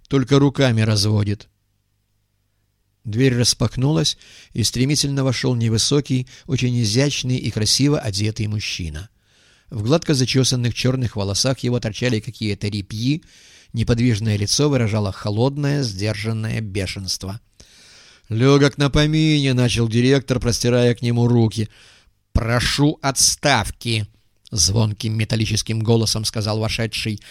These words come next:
«Я считаю, что не способен более работать с людьми, и поэтому прошу отставки. Извините, пожалуйста». Он коротко поклонился звездолётчикам.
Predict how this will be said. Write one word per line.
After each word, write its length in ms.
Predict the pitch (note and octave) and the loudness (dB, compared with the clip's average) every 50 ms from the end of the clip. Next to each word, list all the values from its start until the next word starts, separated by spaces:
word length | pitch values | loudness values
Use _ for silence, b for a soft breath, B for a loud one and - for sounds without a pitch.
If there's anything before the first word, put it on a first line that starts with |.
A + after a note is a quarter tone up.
| B B B B | B B B B
«Я 200 | B G#2 A#2 B2 | B -2 -2 0
считаю, 500 | A2+ - - - C3+ - C#3 C3+ C3+ C3+ - | 0 0 0 0 2 2 4 4 4 4 2
что 220 | - - - C3 | 0 0 0 0
не 140 | B2+ C3+ B2+ | 0 2 0
способен 640 | - - C#3+ C#3 - - D3+ C#3 B2+ C3 C3 B2+ | -2 0 0 -2 0 2 0 2 2 0 0 0
более 280 | A#2+ B2 A#2 A#2 A#2 A#2 | 2 2 2 2 2 2
работать 340 | A#2+ A#2+ A#2+ A#2+ A#2 A#2 - | 2 0 0 0 -2 -2 -4
с 80 | - | -2
людьми, 460 | - A#2+ A#2 G#2+ A2+ A#2+ B2+ C3+ C3+ - B B B B | -2 -2 -2 -2 -2 -2 -2 -4 -4 -6 B B B B
и 100 | B B2+ | B 2
поэтому 400 | - B2+ C3 C3 - B2+ B2+ B2 | 2 2 2 2 2 0 0 2
прошу 320 | - - - - - C3+ | 2 0 0 0 0 2
отставки. 800 | C3+ B2 - - - - - C#3+ B2 A2 - - - F#2+ F2 F#2 - b b b b b b | 2 2 2 0 -2 0 2 2 2 2 0 -6 -10 -10 -10 -10 -12 b b b b b b
Извините, 540 | - A#2 G#2 A2+ B2 B2+ B2 A#2+ G#2 - G#2+ | -6 -4 -2 0 0 0 0 0 -2 -2 -4
пожалуйста». 680 | F2+ A2+ G2+ G#2 G#2+ G#2+ G#2 G2+ - - - G2+ - b b b b b b | -4 -4 -4 -4 -2 -2 -2 -4 -4 -6 -6 -8 -10 b b b b b b
Он 180 | b G#2 G#2 F#2+ | b -8 -8 -6
коротко 380 | - A2+ A2+ A2 G#2 - A2+ | -2 -2 -2 -2 -2 -4 -4
поклонился 520 | - - - - G#2 G#2+ A2 G#2 - - G#2+ | -4 -4 -4 -4 -4 -4 -4 -4 -4 -4 -4
звездолётчикам. 800 | G2 G2 G2 G2 G#2+ A2 G2+ F#2+ F#2 - - - - F2 F#2 | -4 -6 -6 -4 -4 -4 -4 -4 -6 -6 -10 -10 -10 -12 -12